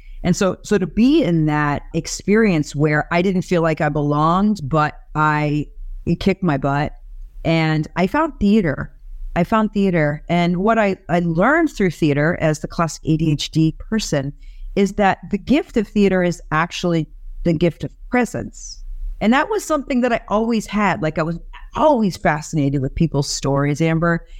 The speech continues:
And so I think that, how did I know that, like, all you gotta do is pay attention and you get an A? And I was like, "Well, I kinda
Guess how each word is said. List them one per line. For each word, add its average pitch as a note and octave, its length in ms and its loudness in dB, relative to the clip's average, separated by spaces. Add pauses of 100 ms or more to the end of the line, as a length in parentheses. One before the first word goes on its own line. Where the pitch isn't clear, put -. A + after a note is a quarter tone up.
(180)
And E3+ 260 2
so E3 560 0 (560)
I F#3 120 2
think F#3+ 240 0
that, - 240 0 (320)
how G3+ 320 2
did F#3+ 160 2
I F3 100 2
know F3+ 400 2
that, D#3+ 180 -2
like, D#3 240 0
all D#3 160 2
you E3+ 120 4
gotta D#3+ 80 2
do D#3 160 2
is C#3+ 80 -2
pay D#3 180 2
attention D#3 400 0
and C#3 100 2
you C#3 60 0
get D3 240 -2 (200)
an C#3+ 160 0
A? E3 420 0 (160)
And D#3 120 2
I D#3+ 60 4
was E3+ 100 2
like, E3+ 140 -2
"Well, G#3+ 120 4
I A3+ 60 4
kinda C5 300 -2